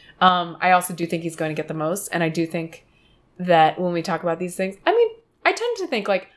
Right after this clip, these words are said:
I'm a writer, right? And I'm a certain kind of writer. I care about narrative, <laughs> you know? I don't think that you, like,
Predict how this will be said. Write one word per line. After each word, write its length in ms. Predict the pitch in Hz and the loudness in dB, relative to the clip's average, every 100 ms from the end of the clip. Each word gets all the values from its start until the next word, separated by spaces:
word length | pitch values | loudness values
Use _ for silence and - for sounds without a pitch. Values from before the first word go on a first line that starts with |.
| _ | _
I'm 120 | 415 381 | 2 2
a 40 | |
writer, 500 | 165 165 156 - - | 0 -2 -2 -4 -4
right? 220 | 180 180 185 | 0 0 2
And 140 | 208 | 2
I'm 140 | 269 | 2
a 20 | 262 | 2
certain 260 | - 175 | -2 -4
kind 280 | - - 160 | -8 -6 -6
of 100 | 165 | -6
writer. 300 | 110 139 - - - _ | -8 -6 -8 -8 -18 _
I 200 | 269 349 | 0 0
care 280 | 277 - 185 | 0 4 6
about 220 | 190 170 | 6 4
narrative, 520 | 156 160 175 220 240 247 339 | 2 2 6 6 6 2 2
<laughs> 60 | |
you 200 | 277 233 | 4 6
know? 180 | 202 196 - - - | 6 4 -2 -8 4
I 100 | 220 | 4
don't 440 | 202 214 196 185 | 6 6 6 4
think 240 | 202 190 | 0 0
that 120 | 185 - | -2 -2
you, 240 | 185 - _ | -4 -6 _
like, 320 | 185 160 156 | 4 4 2